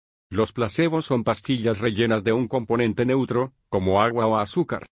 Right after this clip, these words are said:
y se usan para medir la eficacia del medicamento. Desde un punto de vista ogro se tendría que pensar que como el placebo es una estafa, no tendría que hacer nada,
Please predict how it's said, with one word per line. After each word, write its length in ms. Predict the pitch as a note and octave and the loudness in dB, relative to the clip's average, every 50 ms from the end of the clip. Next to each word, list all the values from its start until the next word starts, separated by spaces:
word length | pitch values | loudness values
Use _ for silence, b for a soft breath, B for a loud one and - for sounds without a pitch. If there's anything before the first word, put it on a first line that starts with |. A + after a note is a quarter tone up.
| _ _ _ _ _ _ | _ _ _ _ _ _
y 120 | - A#2+ A2+ | -4 -4 -2
se 120 | - A#2+ | -2 -2
usan 380 | A2+ A#2+ C3 B2+ - E3+ D#3 C#3 | 0 0 0 0 0 -2 -2 0
para 200 | - C3 A#2+ A#2 | -2 -2 0 0
medir 360 | A2+ A2 A2 A#2 B2+ A#2+ A#2 | 0 -2 -2 -2 -2 -2 0
la 160 | A#2+ G#2+ G#2+ A2 | 0 2 2 2
eficacia 580 | G#2 - A#2+ G#2 - D3 D#3 D3 - B2+ A#2 | 0 -2 -4 -2 -2 -2 -2 -2 -2 -2 0
del 160 | G2+ G#2 G2 | 0 -2 -2
medicamento. 760 | F2+ G2+ G#2 F#2+ G#2+ G2+ - A2 A2 A#2 A2+ G2+ F2+ E2+ D2+ - _ _ _ _ _ _ _ _ _ _ _ _ | -2 -2 -2 -2 -4 -2 -2 -2 0 0 0 -2 -2 -6 -10 -10 _ _ _ _ _ _ _ _ _ _ _ _
Desde 360 | G#2+ - B2+ A#2+ G#2+ G2 G#2 | -2 0 0 0 2 0 0
un 180 | A2+ D#3+ F3+ D#3 | 0 0 -2 0
punto 360 | - D#3 D#3+ D#3 - D3 A#2 | 0 0 0 2 0 -2 -2
de 100 | A2 G#2+ | -2 -2
vista 320 | G#2 B2 B2+ - - A2+ | -2 -4 -4 -4 -2 0
ogro 320 | A2+ A#2 A#2 G2+ A2 A2 G#2 | 0 0 0 0 0 0 0
se 160 | - C#3 B2+ | 0 -2 -2
tendría 480 | - A2 A2 G#2 B2 C#3+ D#3+ D#3 D3 C#3 | 0 0 0 0 0 0 2 0 0 0
que 140 | - B2 | -2 -2
pensar 420 | A#2 - A#2 A2 G2+ - C3 C3 B2 | -2 0 -2 -2 0 0 -2 -2 -2
que 140 | - C3 A2 | -2 -2 0
como 240 | - B2 A#2 A#2 | 2 2 2 2
el 140 | A#2 A2 G2+ | 0 0 -2
placebo 440 | - G2 G2 F2+ - B2 B2+ B2 B2+ | -2 -4 -4 0 0 0 2 2 0
es 140 | B2+ - - | 0 0 0
una 180 | C3 A#2 A2 | 0 0 0
estafa, 540 | A2 G#2+ - - D3+ C#3 C#3 - G2+ D#2 - _ _ _ _ | 0 -2 0 0 0 0 0 -2 -8 -10 -12 _ _ _ _
no 180 | G#2+ G#2+ B2+ | 0 0 2
tendría 500 | C3 - F3 E3 D#3 E3+ E3 E3 D#3 C#3 | 2 2 0 0 0 0 0 0 0 0
que 120 | - - A#2 | 0 0 -2
hacer 380 | F#2+ F#2 - B2 A2+ G#2+ F2+ | -2 0 0 -2 -2 0 0
nada, 380 | G#2 B2 C#3 A2+ F#2 F#2 - | 0 2 2 0 -2 -4 -8